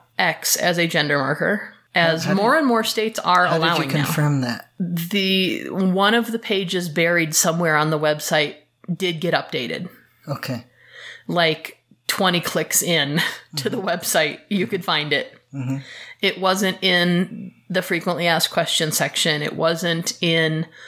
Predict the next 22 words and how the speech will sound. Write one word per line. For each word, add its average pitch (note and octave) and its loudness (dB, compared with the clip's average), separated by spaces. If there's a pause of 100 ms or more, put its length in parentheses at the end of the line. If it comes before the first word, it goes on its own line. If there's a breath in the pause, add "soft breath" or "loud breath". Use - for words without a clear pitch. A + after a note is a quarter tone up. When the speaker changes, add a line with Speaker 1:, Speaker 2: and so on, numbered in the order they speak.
(320 loud breath)
Speaker 1:
the E3 0 (120)
forms. E3 0
It E3 0
wasn't D#3+ 2
in D#3 0
the D#3 0
renewal D#3+ 2
information. D3+ 0
It C3+ -2
was, D#3 0
like, D3 -2
the, E3 0
the E3+ 0
weird F#3+ 0
instructions F3 0
about E3 2
how F3 4
to E3+ 2
fill D#3 0
out C#3 -2
the D#3+ -4
form. C#3 -4